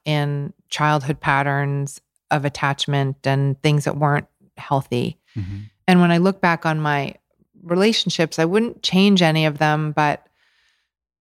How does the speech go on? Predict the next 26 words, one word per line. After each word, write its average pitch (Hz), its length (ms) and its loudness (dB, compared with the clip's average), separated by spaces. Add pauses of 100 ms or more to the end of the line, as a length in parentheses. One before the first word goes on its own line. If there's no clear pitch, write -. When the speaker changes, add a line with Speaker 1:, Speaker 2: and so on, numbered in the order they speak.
(180)
Speaker 1:
you 170 140 4
know, 156 240 2 (200)
I, 165 640 0 (1080)
I 180 80 4
was 175 160 0
caught 196 540 0
in 170 180 0
a 156 300 -2 (1200)
pattern 151 640 0
that 143 320 -2 (180)
I 156 140 0
knew 156 280 0
that 147 140 0
I 139 120 0
did 139 160 -2
not 127 260 -2
want 139 140 -2
to 147 60 -4
recreate 139 500 -2
again. 180 500 2 (440)
And 156 480 0 (840)
a 180 60 4
lot 170 220 4
of 247 100 -2
it 262 60 0
really 175 460 2